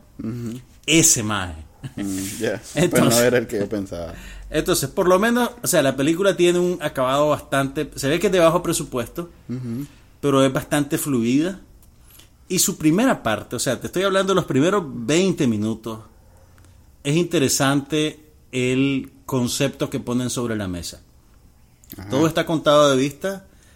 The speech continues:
Speaker 2: desde el pun-, todo está contado desde el punto de vista de un tribuno romano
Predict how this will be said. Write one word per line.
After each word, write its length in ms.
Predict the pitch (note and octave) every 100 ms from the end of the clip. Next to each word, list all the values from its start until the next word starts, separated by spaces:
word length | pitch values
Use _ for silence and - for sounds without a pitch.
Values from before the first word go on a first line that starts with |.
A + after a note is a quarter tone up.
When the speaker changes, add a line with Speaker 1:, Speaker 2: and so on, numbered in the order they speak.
| -
Speaker 2:
desde 180 | B2 A#2+
el 100 | A2+
pun-, 320 | - B2+ C#3 - -
todo 160 | D#3+
está 180 | F3 G3
contado 480 | F#3 D3 D#3 D#3+ F#3+
desde 140 | D#3
el 80 | B2
punto 400 | - D3+ E3 E3+
de 80 | D3
vista 440 | B2 C#3 C3+ F3 D#3
de 480 | B2+ B2+ E3 E3 - - _ _
un 140 | C3+ B2+
tribuno 420 | D3+ C#3+ C#3 C#3+
romano 560 | D3 D#3+ C3+ B2 D#3+